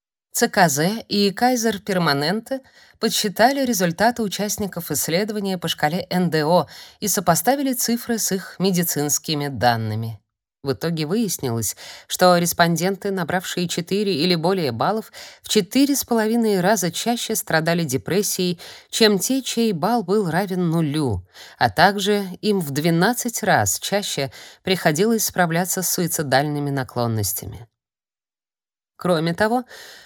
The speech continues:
участники, чей результат по шкале Н Д О составил четыре или более баллов, в два с половиной раза чаще болели гепатитом, хронической обструктивной болезнью лёгких, Х О Б Л,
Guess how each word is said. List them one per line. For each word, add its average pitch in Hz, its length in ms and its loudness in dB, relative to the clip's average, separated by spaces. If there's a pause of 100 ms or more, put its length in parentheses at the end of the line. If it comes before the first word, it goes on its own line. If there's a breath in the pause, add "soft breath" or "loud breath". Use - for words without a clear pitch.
(140 loud breath)
участники, 226 720 2
чей 277 240 -2
результат 208 600 0
по 190 100 -4
шкале 208 420 0
Н 170 220 0
Д 143 120 2
О 170 200 0
составил 170 640 0
четыре 202 640 -2
или 156 380 -2
более 127 500 -2
баллов, 180 500 0 (400 loud breath)
в 147 80 -12
два 170 240 6
с 233 60 -2
половиной 233 420 -2
раза 202 260 -2
чаще 185 360 -6
болели 160 340 -2
гепатитом, 156 800 -6 (100)
хронической 175 720 0
обструктивной 170 600 -4
болезнью 139 460 -2
лёгких, 135 600 -6 (100)
Х - 300 -4
О 156 100 0
Б 135 140 -6
Л, 147 340 -4